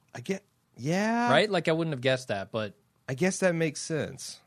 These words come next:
Speaker 2: he's a freshman in high school.
Speaker 1: That's another one of the problems of those shows where only,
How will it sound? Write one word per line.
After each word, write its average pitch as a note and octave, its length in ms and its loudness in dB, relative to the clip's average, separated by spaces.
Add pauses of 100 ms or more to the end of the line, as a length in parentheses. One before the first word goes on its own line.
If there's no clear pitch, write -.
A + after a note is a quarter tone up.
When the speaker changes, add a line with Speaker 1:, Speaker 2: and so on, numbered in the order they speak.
(200)
Speaker 2:
he's A#2+ 120 -12
a A#2 180 -18
freshman B2 460 -4
in A#2 60 -6
high A#2 140 -4
school. B2+ 320 -4
Speaker 1:
That's D#3+ 180 2
another D#3+ 300 2
one C#3 60 0
of B2 80 -2
the - 40 -12
problems C#3 280 2
of A#2 100 -2
those G#2 160 0
shows B2 400 0
where G2 580 0 (1200)
only, A#2+ 800 0